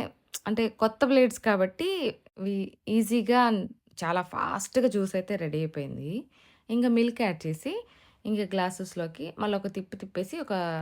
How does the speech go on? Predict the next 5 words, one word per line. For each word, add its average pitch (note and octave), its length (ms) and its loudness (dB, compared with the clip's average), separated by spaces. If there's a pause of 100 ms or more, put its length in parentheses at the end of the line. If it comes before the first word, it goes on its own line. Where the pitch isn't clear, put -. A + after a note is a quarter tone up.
(680)
గ్లాసెస్‌లోకి F#3+ 680 2
సర్వ్ A3+ 240 4
చేసుకొని A#3 380 -4
తాగేసేయడమే D#3+ 680 -2
అన్నమాట. C#3 380 -12